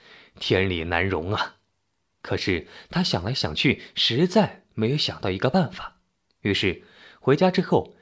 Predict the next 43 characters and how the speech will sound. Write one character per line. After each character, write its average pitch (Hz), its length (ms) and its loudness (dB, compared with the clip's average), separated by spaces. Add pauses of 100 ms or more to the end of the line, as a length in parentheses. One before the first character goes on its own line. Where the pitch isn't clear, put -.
(160)
就 135 200 2
鼓 131 200 0
起 170 140 -2
勇 143 220 0
气 - 320 -6 (180)
给 101 180 0
报 107 240 6
社 104 200 0
打 87 120 -6
电 98 160 -4
话。 - 280 -4 (840)
报 123 180 8
社 117 140 2
记 113 160 2
者 90 180 0
听 113 220 0
说 113 140 0
之 117 100 0
后 85 300 -2 (180)
十 120 260 2
分 165 200 2
震 95 180 2
惊， 139 300 -2 (640)
当 180 240 6
即 147 180 2
下 135 140 4
来 92 80 6
采 107 240 4
访。 - 220 -6 (200)
第 190 140 6
二 196 120 8
天， - 380 -2 (460)
一 110 160 4
篇 107 160 0
题 101 160 2
为 95 280 4 (200)
《英 190 240 4
魂 131 240 0
难 120 120 6
眠》 160 160 0
的 110 100 2
文 104 180 0
章 170 260 0